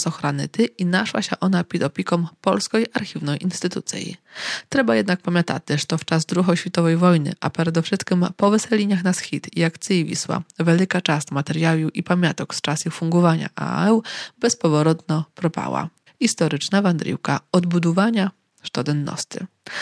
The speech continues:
Przeglądajuczy sochranene dokumenty na sajcie Peremyszskiego Archiwu moż prześledzić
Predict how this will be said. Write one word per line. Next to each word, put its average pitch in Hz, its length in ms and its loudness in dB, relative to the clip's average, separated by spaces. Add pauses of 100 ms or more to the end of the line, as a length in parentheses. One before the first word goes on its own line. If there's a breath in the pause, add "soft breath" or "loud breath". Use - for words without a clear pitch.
(200 loud breath)
Przeglądajuczy 202 680 2
sochranene 156 600 0
dokumenty 170 520 2
na 170 140 2
sajcie 185 440 0
Peremyszskiego 160 720 2
Archiwu 185 520 2
moż 196 280 4
prześledzić 170 600 0